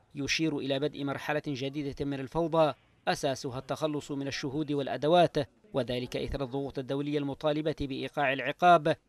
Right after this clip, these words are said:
في المسؤولين عن السجون السرية والانتهاكات طويلة الأمد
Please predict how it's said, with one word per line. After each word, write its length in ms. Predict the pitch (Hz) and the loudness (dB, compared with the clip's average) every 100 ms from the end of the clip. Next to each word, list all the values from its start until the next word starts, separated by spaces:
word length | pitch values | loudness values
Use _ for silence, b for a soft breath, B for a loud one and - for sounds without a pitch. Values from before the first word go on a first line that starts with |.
| _ | _
في 120 | - | -2
المسؤولين 680 | 156 135 131 - 143 143 147 | 0 0 -2 -4 -4 -2 -2
عن 160 | 127 135 | 0 -2
السجون 400 | - 139 135 143 | -4 -6 -4 -4
السرية 480 | - 147 135 156 - | -2 -4 -2 -2 0
والانتهاكات 840 | 143 135 131 135 135 135 156 151 - | -4 -4 -6 -4 -6 0 0 0 0
طويلة 320 | 147 151 143 | 0 0 0
الأمد 520 | 151 156 202 185 151 | -2 0 4 2 2